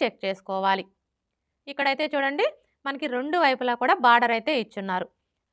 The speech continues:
అలాగే ఇక్కడ మనకి బార్డర్ వచ్చేసి ఒక వైపున ఒకలా ఇచ్చున్నారు, ఇంకొక వైపున ఇంకొకలా ఇచ్చున్నారు. ఇలా ఇచ్చినప్పుడు మనం హ్యాండ్స్ ఎటువైపున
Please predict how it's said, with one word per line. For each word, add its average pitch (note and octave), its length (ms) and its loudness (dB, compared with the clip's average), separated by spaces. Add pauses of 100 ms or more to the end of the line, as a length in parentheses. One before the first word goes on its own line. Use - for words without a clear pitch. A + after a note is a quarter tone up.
అలాగే D4 300 0 (460)
ఇక్కడ D#4 120 0 (100)
మనకి C#4 180 -4 (100)
బార్డర్ C#4 300 6
వచ్చేసి A#3+ 360 -2 (520)
ఒక B3 60 -2 (120)
వైపున D4 260 2 (120)
ఒకలా B3+ 220 4 (100)
ఇచ్చున్నారు, A#3+ 420 0 (420)
ఇంకొక D#4+ 320 -2
వైపున C#4+ 220 0 (100)
ఇంకొకలా A#3+ 420 2
ఇచ్చున్నారు. F#3+ 420 -8 (540)
ఇలా E4 160 6 (120)
ఇచ్చినప్పుడు A3+ 480 -2 (440)
మనం D4+ 240 -4
హ్యాండ్స్ C#4 360 2 (140)
ఎటువైపున C#4+ 460 0